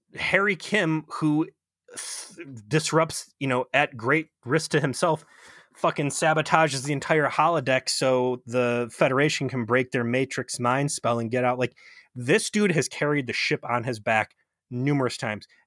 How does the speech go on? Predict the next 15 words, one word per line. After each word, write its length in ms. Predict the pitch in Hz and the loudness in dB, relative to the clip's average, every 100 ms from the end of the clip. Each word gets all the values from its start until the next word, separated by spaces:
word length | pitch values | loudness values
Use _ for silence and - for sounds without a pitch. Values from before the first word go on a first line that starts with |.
| _ | _
Ensign 420 | 151 196 - 202 | 2 2 2 0
jokes 320 | 151 151 156 - | 2 2 0 -2
aside 380 | - 147 143 | -2 0 2
that 100 | 123 | 0
he 80 | 110 | -2
never 180 | 131 123 | -2 -2
gets 160 | 120 - | -4 -6
promoted, 320 | 123 127 120 | -6 -6 -4
like, 200 | 127 123 _ _ | -4 -4 _ _
have 160 | - 269 | 0 0
the 80 | 247 | 2
fucking 340 | - 202 170 | 0 0 2
audacity 640 | 123 110 104 120 151 127 | 2 2 2 2 2 -4
to 20 | 104 | -4
say, 220 | 110 | -4